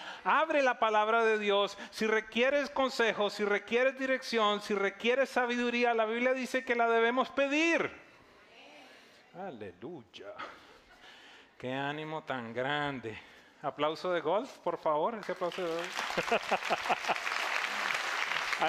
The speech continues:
¿Alguien sabe, alguien ha ido a los, a los, a los, a los campeonatos de golf? Que la gente aplaude así. Amados, nosotros tenemos a disposición el testamento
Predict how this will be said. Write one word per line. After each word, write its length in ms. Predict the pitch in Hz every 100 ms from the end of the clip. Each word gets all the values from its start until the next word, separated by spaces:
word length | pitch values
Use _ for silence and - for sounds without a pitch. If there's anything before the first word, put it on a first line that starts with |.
| -
¿Alguien 280 | 151 175 202
sabe, 300 | 196 214 220 208 -
alguien 300 | 175 202 220
ha 100 | 220
ido 140 | 214
a 40 | 220
los, 240 | 202 196
a 80 | 165
los, 300 | 175 160 -
a 80 | 160
los, 380 | 170 156 - -
a 80 | 156
los 160 | 156
campeonatos 600 | - 151 151 156 160 190
de 100 | 180
golf? 300 | 160 208 -
Que 100 | -
la 100 | 131
gente 180 | 123 131
aplaude 260 | 127 127 127
así. 120 | 120 - - _ - _ _ - - - - - - - - - - - - - - - - - - - - - - - - _ _ _ _ _ _
Amados, 760 | 123 131 131 151 156 147 - - _ _ _ _ _ _ _ _ _ _ _ _ _ _ _ _ _ _ _ _ _ _ _ _ _ _ _ _ _ _ _ _ _ _ _ _ _ _
nosotros 420 | 147 131 143 160 156
tenemos 640 | 151 143 147 147 127 -
a 80 | 131
disposición 640 | 123 - 123 127 117 143
el 120 | 147 135
testamento 920 | 131 - 113 113 117 147 139 113 110